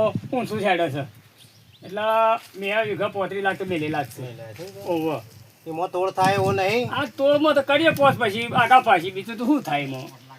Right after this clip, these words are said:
Speaker 2: કરજો કે હરખો તોડ તો અમે પેલું કરીએ.
Speaker 1: આ છે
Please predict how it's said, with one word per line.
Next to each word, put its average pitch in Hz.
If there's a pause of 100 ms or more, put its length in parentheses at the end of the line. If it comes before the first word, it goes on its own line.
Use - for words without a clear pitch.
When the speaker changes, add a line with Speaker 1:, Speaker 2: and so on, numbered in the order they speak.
(160)
Speaker 2:
કરજો 175
કે 226
હરખો 220
તોડ 208
તો 220
અમે 214 (500)
પેલું 196
કરીએ. 220 (200)
Speaker 1:
આ 247
છે 262